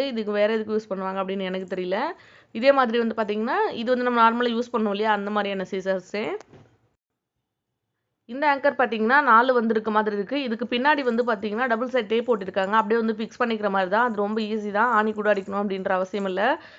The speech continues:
இது வந்து இன்ச் டேப்பு. ஆ, இதுக்கு பக்கத்துல இருக்கிறது இதெல்லாம் பாத்தீங்கன்னா அந்த சீப்பு இந்த மாதிரி கலெக்ஷன்ஸ். இதெல்லாம் வந்து நல்லா தான் இருக்கு. பாக்குறதுக்கு கொஞ்சம் ஸ்ட்ராங்காவும் இருக்கு. நல்ல வந்து கலர்லயும் நம்மளுக்கு வந்து கிடைக்குது. இதுக்கு மேல இருக்கிறதெல்லாம் குட்டி சைஸ். அப்படியே பார்த்தோம் அப்படின்னா ஒரே இடத்துல வந்து எல்லா சைஸ் வேரியேஷன் அப்படியே வந்து பிரிச்சு வச்சிருக்காங்க. So, எடுக்கிறதுக்கு வந்து ரொம்ப ஈஸியா இருக்கு.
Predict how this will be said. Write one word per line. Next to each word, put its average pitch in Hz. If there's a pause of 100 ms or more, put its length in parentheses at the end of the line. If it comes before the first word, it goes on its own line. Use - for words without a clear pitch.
இது 254
வந்து 262
இன்ச் 226
டேப்பு. 208 (540)
ஆ, 208
இதுக்கு 285
பக்கத்துல 247
இருக்கிறது 220
இதெல்லாம் 226
பாத்தீங்கன்னா 214
அந்த 214
சீப்பு 233
இந்த 214
மாதிரி 208
கலெக்ஷன்ஸ். 196 (200)
இதெல்லாம் 233
வந்து 233
நல்லா 220
தான் 254
இருக்கு. 220 (120)
பாக்குறதுக்கு 214
கொஞ்சம் 214
ஸ்ட்ராங்காவும் 226
இருக்கு. 208
நல்ல 214
வந்து 214
கலர்லயும் 214
நம்மளுக்கு 190
வந்து 185
கிடைக்குது. 185 (580)
இதுக்கு 233
மேல 254
இருக்கிறதெல்லாம் 247
குட்டி 247
சைஸ். 226
அப்படியே 247
பார்த்தோம் 240
அப்படின்னா 226
ஒரே 240
இடத்துல 262
வந்து 240
எல்லா 226
சைஸ் 233
வேரியேஷன் 214
அப்படியே 214
வந்து 208
பிரிச்சு 226
வச்சிருக்காங்க. 202
So, 214
எடுக்கிறதுக்கு 208
வந்து 202
ரொம்ப 196
ஈஸியா 196
இருக்கு. 190